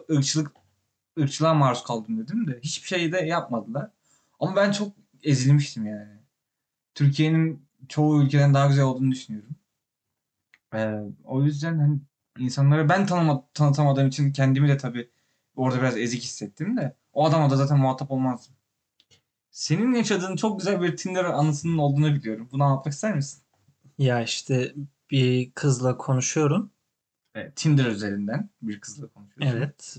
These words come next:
Speaker 2: bu Kanada'dayken oldu işte. Yaklaşık bir yıla yakın oldu.
Speaker 1: Hı hı.
Speaker 2: İşte şey, e, ne oldu? Ha, işte "Nerelisin?" dedi, "İsmin değişik." dedi. Dedim,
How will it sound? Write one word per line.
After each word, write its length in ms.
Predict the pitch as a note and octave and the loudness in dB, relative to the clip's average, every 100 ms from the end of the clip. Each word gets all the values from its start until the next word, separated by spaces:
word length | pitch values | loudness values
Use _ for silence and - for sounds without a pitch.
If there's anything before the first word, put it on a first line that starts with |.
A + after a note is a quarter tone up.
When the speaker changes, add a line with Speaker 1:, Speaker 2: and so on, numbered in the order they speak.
| - | -4
Speaker 2:
bu 280 | B2 B2 B2 | -2 -2 -4
Kanada'dayken 720 | - A#2+ A#2 A#2 A#2 A2 A2 | -6 -4 -4 -2 -4 -6 -12
oldu 120 | G2+ | -14
işte. 260 | - - C#3+ - _ _ _ | -16 -18 -20 -20 _ _ _
Yaklaşık 420 | _ - - - A#2+ C3+ _ | _ -14 -14 -10 -12 -12 _
bir 80 | C3+ | 2
yıla 220 | B2 A2+ | 2 2
yakın 240 | A2 - D3+ | -2 -2 0
oldu. 280 | C#3+ C3 F3 | 0 0 -6
Speaker 1:
Hı 40 | |
hı. 200 | G#2 A2+ C3 _ _ _ _ _ | -10 -18 -20 _ _ _ _ _
Speaker 2:
İşte 260 | - - D3+ | -14 -4 -2
şey, 460 | C#3+ E3+ D#3+ C#3+ - _ _ _ C#3+ | 0 0 -2 -4 -10 _ _ _ -2
e, 60 | B2 A#2+ A#2 A#2 - _ _ _ _ _ _ _ C#3 | 0 0 0 -4 -8 _ _ _ _ _ _ _ -2
ne 100 | D3 | 0
oldu? 520 | C#3+ A#2+ D#3 D3+ - _ _ _ _ - | 0 0 -2 -2 -8 _ _ _ _ -14
Ha, 400 | - E3+ C3+ _ _ _ _ - | -4 -2 -4 _ _ _ _ -10
işte 420 | - - C#3 C#3 | -8 2 4 6
"Nerelisin?" 720 | F3+ G3+ C3+ - B2 A#2+ - _ _ _ _ _ _ D3 | 4 2 0 0 0 -2 -6 _ _ _ _ _ _ -2
dedi, 240 | C3 D3 | -2 0
"İsmin 360 | F3 - C#3 C3 | -2 0 2 2
değişik." 440 | C3 C3 D3 C#3 | 2 -2 -6 -6
dedi. 320 | B2 B2+ F3 | -8 -6 -8
Dedim, 340 | D3 D#3 C#3+ | -6 -6 -8